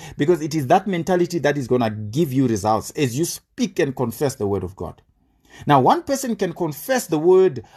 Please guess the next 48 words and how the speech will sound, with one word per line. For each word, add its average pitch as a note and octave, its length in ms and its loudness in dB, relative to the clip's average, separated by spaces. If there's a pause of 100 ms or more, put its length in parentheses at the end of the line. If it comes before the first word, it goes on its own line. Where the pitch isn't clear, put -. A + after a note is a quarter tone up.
but E3+ 220 0
if G3 140 -6
you C4 100 -4
confess A3 540 -4
without G3 580 0 (300)
maintaining F#3+ 640 -2
such G3 300 0
a F3+ 40 0
mentality, D3 480 -2
you F3 140 0
are G3+ 60 2
not A#3 160 -4
gonna D#3+ 180 -4
get D3 220 -2
the C#3 100 -4
results. - 520 -8 (1300)
You're F3 160 4
not A#3+ 160 -2
going A3+ 180 0
to A3 80 -6
get G3 220 -2
the F#3+ 80 0
results. C3+ 400 0 (160)
So G3+ 100 0
your G#3+ 140 6
mentality A3 580 0
has G3 200 0
to F#3 100 -4
be D3+ 140 -6
intact. D#3+ 360 -4
You D3 160 -2
need G#3 220 -2
to G#3 100 -6
know F3 460 -4 (360)
that - 180 2
spiritually F3 600 0
you D3+ 140 0
are A#2+ 60 0
bigger D3 440 -2
than A#2 200 0
anything. G#2 540 -8 (1080)
You - 140 -6
are F3 120 4
bigger F#3+ 420 2
than D#3+ 180 0
anything, D3 420 -2
and B2+ 160 -2
don't G#3 320 0